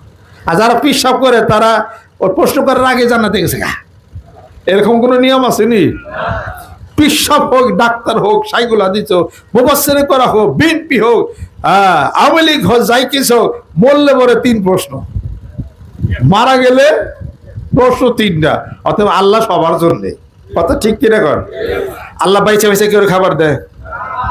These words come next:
নাকি সবারই দেয়? সবারই আল্লাহ পাক খাবার দিচ্ছেন। যে, যে কয় যে আল্লাহ বলতে কিছু নাই,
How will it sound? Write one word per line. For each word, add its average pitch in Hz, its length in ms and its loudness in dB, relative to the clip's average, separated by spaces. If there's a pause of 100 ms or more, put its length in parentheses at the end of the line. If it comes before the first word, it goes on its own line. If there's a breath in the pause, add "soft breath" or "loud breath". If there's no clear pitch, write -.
(120)
নাকি 185 140 0
সবারই 185 380 2
দেয়? 139 200 0 (1160)
সবারই 294 440 2
আল্লাহ 262 280 2
পাক 226 160 0
খাবার 196 320 0
দিচ্ছেন। 143 400 -2 (420 loud breath)
যে, 214 280 2 (220)
যে 240 260 4
কয় 240 180 4
যে 247 80 2
আল্লাহ 240 340 4
বলতে 247 320 2
কিছু 247 320 -2
নাই, 240 160 2